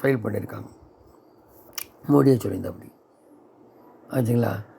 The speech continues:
அதே மாதிரி யாரோ மந்திரி எங்கேயாவது போட்டாக்க அந்த மந்திரி போய் வேறு ஏதாவது ஜாதி பிரச்சனையை கிளப்பிட்டு வந்துட்டா அப்படி, வந்துடுறா அப்படி. தூத்துக்குடி சைடில்,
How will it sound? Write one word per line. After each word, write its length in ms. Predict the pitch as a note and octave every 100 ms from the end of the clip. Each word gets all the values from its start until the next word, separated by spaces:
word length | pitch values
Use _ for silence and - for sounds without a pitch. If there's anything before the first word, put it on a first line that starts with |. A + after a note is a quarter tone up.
| _ - -
அதே 220 | D#3+ E3+
மாதிரி 320 | D#3+ E3 E3+
யாரோ 280 | D3 D3+ E3+
மந்திரி 340 | D3+ D3+ D#3
எங்கேயாவது 400 | C#3+ C3+ D#3 C3+ -
போட்டாக்க 340 | C#3 C3+ D3+
அந்த 180 | C3 C3+
மந்திரி 260 | C#3 C#3+
போய் 140 | C3+ C#3+
வேறு 140 | A#2+
ஏதாவது 300 | C#3+ C#3+ C#3+
ஜாதி 320 | A#2+ C3+ D#3
பிரச்சனையை 460 | D3+ C#3 B2 B2 B2
கிளப்பிட்டு 220 | B2 B2+
வந்துட்டா 220 | A2 G#2+
அப்படி, 300 | G#2+ G2+ G2+ - - - _ -
வந்துடுறா 280 | B2+ A#2
அப்படி. 240 | A#2 - G#2
தூத்துக்குடி 440 | - C#3 B2+ B2 -
சைடில், 320 | A#2 G#2+ G#2